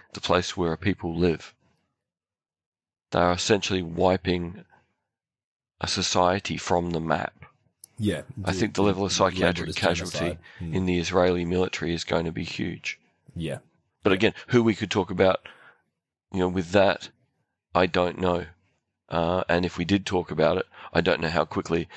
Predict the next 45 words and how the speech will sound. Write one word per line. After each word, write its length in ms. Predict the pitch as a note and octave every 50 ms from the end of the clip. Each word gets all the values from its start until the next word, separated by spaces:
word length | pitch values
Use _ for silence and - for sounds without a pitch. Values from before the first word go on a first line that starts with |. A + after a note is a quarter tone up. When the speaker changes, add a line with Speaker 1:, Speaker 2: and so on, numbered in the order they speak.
| - - -
Speaker 1:
the 120 | F#2 F2+
Israelis 520 | E2+ E2+ F2+ F2 E2 E2 E2 E2+ E2+ -
would, 240 | F#2+ F2+ F#2+ F#2+ - - - - - - _
you 100 | - D#2 F2
know, 140 | D#2+ - - - - - _ _ _ _
label 680 | - - - F#2+ F2+ F2+ G2 F#2 F2 F2 F2 F#2+ F#2 F#2+
us 200 | F2 E2+ - G2
as 160 | F2+ E2+ -
anti-Jewish, 800 | - E2+ E2+ E2+ F2+ E2+ E2 E2+ E2+ E2 - - - - - - _ _ _ _ _ _ _ _
when 160 | F2 E2 D#2
of 100 | D2 -
course 220 | - G#2 - -
Speaker 2:
Yeah. 60 | F2+ -
Speaker 1:
that's 140 | - -
the 100 | - D#2+
last 320 | D#2+ E2 E2 D#2 C#2+ - -
thing 120 | - E2
we 160 | D#2+ D#2 D#2 D2+
are. 200 | D2+ D#2 E2+ - - - -
And 100 | - F2+
as 80 | E2+ D#2+
I 40 | D2+
always 260 | E2+ F2 F2 E2+ E2+
made 220 | E2+ E2+ E2+ E2+
the 80 | D#2+ D#2+
distinction 520 | D#2+ D#2+ - - F#2 E2+ E2+ F#2 F2+ E2+ - - - - -
to 100 | - -
all 280 | - F#2 F#2+ F2+ F#2
of 80 | F2+ E2
you 120 | F2 F2
that 140 | E2+ F2+ F2
I 80 | E2+ E2+
taught, 340 | E2+ - A2+ A2+ G2 - - - - - - - - - -
you 140 | - D2+
know, 140 | D#2 F#2 A#2+ - _ _ _ _ _ _ _ _ _ _ _ _ _ _ _ -
w-, 220 | F#2+ F2+ F2 G#2 G2+
when 140 | G#2+ G2 F#2+
we 80 | G2
talk 300 | F2+ - - G#2 F#2+ -
about 200 | F#2+ F2 F2 E2+
anything 360 | F2 F#2 G#2 G2 - E2 D2
to 120 | - - F#2
do 200 | E2+ F2+ F#2 F2+
with 160 | F2+ E2+ F2
Israel, 360 | G2 F#2+ F2+ F2+ F2+ E2+ -